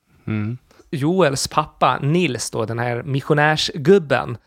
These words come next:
Speaker 2: han var missionär i Hubei-provinsen istället.
Speaker 1: Mm.
Speaker 2: För Svenska Missionsförbundet. Och han fick rycka in när det var hungersnöd i Shanxi.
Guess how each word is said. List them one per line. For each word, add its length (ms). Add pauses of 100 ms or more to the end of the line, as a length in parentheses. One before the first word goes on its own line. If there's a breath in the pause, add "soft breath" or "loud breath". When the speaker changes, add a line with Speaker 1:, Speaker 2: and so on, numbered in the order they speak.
(320)
Speaker 2:
han 600
var 480 (200)
missionär 640
i 120
Hubei-provinsen 1000
istället. 360 (720)
Speaker 1:
Mm. 300
Speaker 2:
För 300
Svenska 460
Missionsförbundet. 920 (640)
Och 260
han 160
fick 220
rycka 280
in 320
när 120
det 60
var 100
hungersnöd 880
i 480
Shanxi. 680